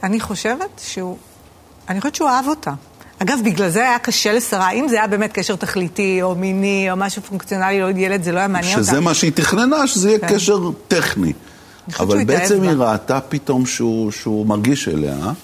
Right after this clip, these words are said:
Speaker 1: ראתה כימיה. אפשר,
Speaker 2: Mm.
Speaker 1: הרי אי אפשר, ראתה את הכימיה, ראתה את האהבה. אני ממש מדמיינת את זה שהיא, איך התקשורת ביניהם מתחילה להשתבש, ופתאום היא רואה שיש ביניהם הבנה, ו-,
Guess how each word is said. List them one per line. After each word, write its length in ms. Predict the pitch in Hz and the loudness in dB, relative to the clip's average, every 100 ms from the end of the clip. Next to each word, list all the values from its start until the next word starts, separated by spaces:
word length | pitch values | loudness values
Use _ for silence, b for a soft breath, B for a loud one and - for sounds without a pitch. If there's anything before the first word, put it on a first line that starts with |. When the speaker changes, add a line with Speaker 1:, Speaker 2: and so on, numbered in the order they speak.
| - - | -16 -6
Speaker 1:
ראתה 320 | 175 175 196 | -4 -2 -4
כימיה. 460 | - 196 190 185 180 180 - | -4 -4 -2 -2 -4 -8 -6
אפשר, 160 | 87 202 | 0 2
Speaker 2:
Mm. 160 | 320 | 2
Speaker 1:
הרי 120 | 175 175 | 2 0
אי 80 | |
אפשר, 160 | 233 220 175 | 0 -2 -2
ראתה 160 | 170 185 | -4 -6
את 80 | - | -8
הכימיה, 420 | - 202 190 160 | -4 -2 0 0
ראתה 160 | 156 | -2
את 80 | 196 | -2
האהבה. 320 | 196 156 139 | -2 -2 -4
אני 220 | 165 180 190 | -4 -2 -2
ממש 260 | 180 196 | -2 -2
מדמיינת 520 | 202 165 180 196 208 | -2 -2 0 0 0
את 80 | 190 | -2
זה 140 | 151 165 | -4 -4
שהיא, 160 | 175 160 B B B - - 196 196 | -6 -8 B B B -20 -6 -2 0
איך 220 | - - 202 | -2 -2 -2
התקשורת 640 | 180 - - - - 202 190 | -2 -6 -10 -6 -2 0 0
ביניהם 280 | 185 170 | 0 -2
מתחילה 380 | 165 - 175 175 | -4 -4 0 0
להשתבש, 680 | 196 196 - 165 185 185 - | 0 -2 -4 -2 0 -2 -2
ופתאום 580 | 170 165 175 190 175 170 - - - | -6 -4 -6 -4 -4 -6 -12 -16 -8
היא 100 | 175 | -4
רואה 220 | 160 170 | -2 -2
שיש 540 | - 170 156 156 156 | -2 -4 -2 -4 -8
ביניהם 240 | 156 143 143 | -8 -8 -10
הבנה, 840 | 139 139 147 170 196 196 170 156 143 | -10 -8 -6 -2 0 0 -2 -4 -6
ו-, 80 | 147 | -8